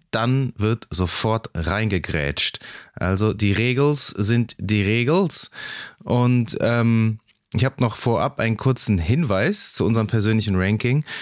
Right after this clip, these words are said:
Und zwar alle, die jetzt gespannt zuhören und wissen wollen, welche alten Filmperlen wir denn hier wieder so auspacken und das Licht der Welt erblicken. Denen sei gesagt, Schindlers Liste und Jurassic Park werden dieser Liste leider nicht auftauchen.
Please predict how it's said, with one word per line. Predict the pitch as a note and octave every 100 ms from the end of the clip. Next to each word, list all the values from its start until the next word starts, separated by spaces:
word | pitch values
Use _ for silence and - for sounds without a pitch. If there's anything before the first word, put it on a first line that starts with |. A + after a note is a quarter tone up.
| - - -
Und | G#2 -
zwar | A2+ F2
alle, | A#2 C3+
die | A#2+
jetzt | A#2+ A#2 -
gespannt | G#2+ - A#2 A#2+
zuhören | - B2 A#2 C3 D#3+ C3+
und | G#2 A#2+
wissen | - B2
wollen, | G2+ A#2 B2
welche | A#2 B2 F2
alten | G#2+ A2
Filmperlen | - B2+ A#2+ A2 G#2+
wir |
denn | G#2+ G#2
hier | G#2+ G#2
wieder | G#2+ G2+ - - - - - -
so | A2 D#2
auspacken | D3+ G3 - A#2 -
und | B2 G#2
das | G#2
Licht | C3 D#3 -
der | G#2
Welt | D3+ -
erblicken. | F2 F#2+ - D#3 G3 - _ _ -
Denen | A#2+ D3
sei | C3 A#2
gesagt, | A2 F#2+ G#2 C3+ - -
Schindlers | - E3+ F#3 D3+ -
Liste | B2+ - C#3+
und | - A2+
Jurassic | - G2 G#2 C3 -
Park | G#2 A2 -
werden | F#2 G#2 G#2
dieser | F#2+ G2+ A#2+
Liste | G#2 F2+ - A2+
leider | E2 E2+ G2+
nicht | D#2+ - -
auftauchen. | - - - D2 - D2+